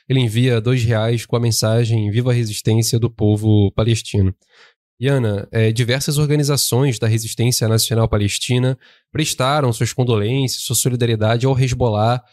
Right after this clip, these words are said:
pelo líder, pelo comandante sênior assassinado.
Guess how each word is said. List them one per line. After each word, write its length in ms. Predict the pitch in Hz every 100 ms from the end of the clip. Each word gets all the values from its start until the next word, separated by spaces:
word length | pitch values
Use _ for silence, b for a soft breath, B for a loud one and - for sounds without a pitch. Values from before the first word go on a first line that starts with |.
| b _
pelo 240 | 139 151 139
líder, 420 | 120 147 120 110
pelo 160 | 131
comandante 520 | 117 123 120 127 135 123
sênior 600 | - 117 123 120 120 -
assassinado. 640 | 117 - 120 123 104 104